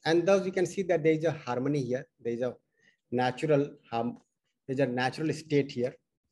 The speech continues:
Once again. And thus we are able to see that there is harmony here among the activities of the self. And finally, there is bliss in the self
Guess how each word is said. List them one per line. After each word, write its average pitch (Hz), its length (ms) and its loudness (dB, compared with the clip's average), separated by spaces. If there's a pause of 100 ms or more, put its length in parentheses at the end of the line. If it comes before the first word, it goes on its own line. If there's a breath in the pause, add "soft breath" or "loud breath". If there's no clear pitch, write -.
(760)
Once 110 180 -8
again. 104 200 -8 (540)
And 185 260 4
thus 214 180 6
we 208 140 4
are 202 80 8
able 196 180 4
to 190 100 -4
see 214 180 -2
that 165 220 2
there 170 100 2
is 156 80 -2
harmony 139 500 -2
here 139 300 -4 (440)
among 135 280 -2
the 123 80 0
activities 139 540 -4
of 123 100 0
the 117 80 0
self. 143 280 -6 (1700)
And 139 160 -2
finally, 180 580 0 (120)
there 151 160 0
is 151 100 0
bliss 160 280 -4
in 185 100 2
the 170 100 2
self 160 320 -2